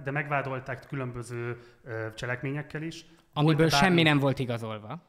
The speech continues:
Speaker 1: Igen, ezért mondom, hogy ez egy vád volt, ebből semmifajta,
Speaker 2: Igen.
Speaker 1: ö, bizonyítást nem nyertek ezek az
Speaker 2: Öm.
Speaker 1: ügyek, de volt-e bármifajta olyan cselekmény a részedről?
Speaker 2: Én ugye nekem nem, nekem nem, nem nekem az dö-,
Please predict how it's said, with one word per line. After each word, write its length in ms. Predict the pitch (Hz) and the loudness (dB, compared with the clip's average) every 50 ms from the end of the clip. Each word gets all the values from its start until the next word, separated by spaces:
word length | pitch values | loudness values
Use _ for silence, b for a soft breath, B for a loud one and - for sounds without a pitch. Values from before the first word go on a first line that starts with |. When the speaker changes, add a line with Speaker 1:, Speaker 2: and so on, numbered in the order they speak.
| _ _ | _ _
Speaker 1:
Igen, 220 | 185 139 135 139 | -6 -4 -4 -2
ezért 220 | 147 160 156 160 156 | -2 0 0 0 0
mondom, 180 | 147 139 139 | 0 0 0
hogy 100 | 135 135 | 0 0
ez 60 | 131 | 0
egy 80 | 135 131 | 0 0
vád 220 | 135 139 139 127 | 2 2 2 0
volt, 160 | 127 123 - 127 | 0 -4 -6 -4
ebből 140 | 120 123 | -6 -6
semmifajta, 380 | 117 - 135 131 127 135 135 117 | -6 -6 -6 -6 -4 -4 -2 -2
Speaker 2:
Igen. 300 | 135 165 151 113 113 113 B B B B B | -2 -2 -2 -2 -2 -4 B B B B B
Speaker 1:
ö, 120 | - 117 113 | -12 -10 -8
bizonyítást 460 | 117 127 120 117 117 - 117 107 - | -6 -6 -6 -6 -6 -6 -6 -6 -6
nem 100 | 123 117 | -6 -6
nyertek 240 | 117 117 110 - - | -6 -8 -8 -10 -2
ezek 180 | 120 113 135 135 | 0 2 2 4
az 80 | 135 | 2
Speaker 2:
Öm. 60 | 135 | 2
Speaker 1:
ügyek, 400 | 135 139 147 139 131 131 127 - - | 4 4 4 4 2 0 -2 -2 -4
de 80 | 131 | -2
volt-e 280 | 123 156 165 156 - 156 | 0 2 2 2 0 0
bármifajta 720 | 131 143 147 147 147 143 135 - - 127 123 120 - - | 2 2 2 2 2 -2 -4 -2 -2 -2 -2 -2 -2 -4
olyan 380 | 123 120 120 117 117 117 113 107 | -4 -2 0 0 0 -2 -2 -4
cselekmény 380 | - 131 117 113 110 - 117 110 | -6 -4 -4 -4 -4 -4 -6 -4
a 40 | |
részedről? 580 | 107 120 120 - - 143 135 143 143 143 143 143 - | -4 -4 -6 -6 -6 -6 -4 -4 -2 -2 -2 -2 -2
Speaker 2:
Én 140 | 180 180 175 | -2 0 2
ugye 140 | 180 190 | 2 2
nekem 220 | 196 196 - - 196 | 2 2 2 2 2
nem, 180 | 196 190 170 - 170 | 2 2 0 0 0
nekem 260 | 165 160 - 156 147 | -2 -2 0 0 2
nem, 320 | 147 147 151 143 135 127 - | 2 2 2 0 0 -2 0
nem 180 | 151 156 160 | 0 2 2
nekem 300 | 151 147 135 - 139 123 | 2 2 0 0 -2 -2
az 200 | 120 - - - - | -2 -4 -8 -12 -14
dö-, 300 | 135 131 123 131 127 | -10 -6 -6 -6 -6